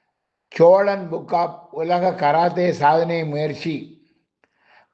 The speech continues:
பாளையங்கோட்டை என் ஜி ஓ காலனியில் உள்ள ரோஸ்மேரி பள்ளியில் நடைபெற்றது. பள்ளி முதல்வர் மகேஸ்வரி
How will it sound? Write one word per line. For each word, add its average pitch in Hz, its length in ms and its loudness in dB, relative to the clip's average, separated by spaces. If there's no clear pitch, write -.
பாளையங்கோட்டை 175 800 0
என் 156 180 -10
ஜி 180 120 -4
ஓ 190 160 0
காலனியில் 170 420 -4
உள்ள 156 200 0
ரோஸ்மேரி 170 760 0
பள்ளியில் 156 420 -4
நடைபெற்றது. 151 640 -4
பள்ளி 175 340 4
முதல்வர் 170 600 -2
மகேஸ்வரி 156 760 -4